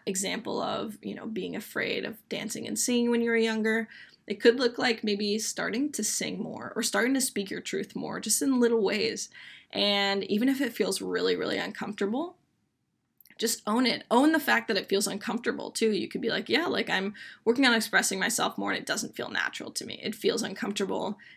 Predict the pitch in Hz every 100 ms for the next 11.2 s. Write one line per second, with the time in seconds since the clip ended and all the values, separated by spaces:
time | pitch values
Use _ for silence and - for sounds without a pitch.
0 | _ 190 190 180 - - - 190 196 -
1 | - 175 - 170 - 214 214 - - -
2 | - - 226 202 208 202 254 - - -
3 | _ _ 214 240 262 233 190 226 - 220
4 | 254 269 233 - 202 190 190 190 - 190
5 | - 180 185 240 339 - - _ _ 214
6 | 208 196 196 196 190 - - _ - 185
7 | - - 214 _ 202 - 185 - - -
8 | - 220 - _ - 208 190 214 277 -
9 | 262 170 190 240 190 160 208 - 196 196
10 | 185 190 190 - - - - 214 - 196
11 | 190 190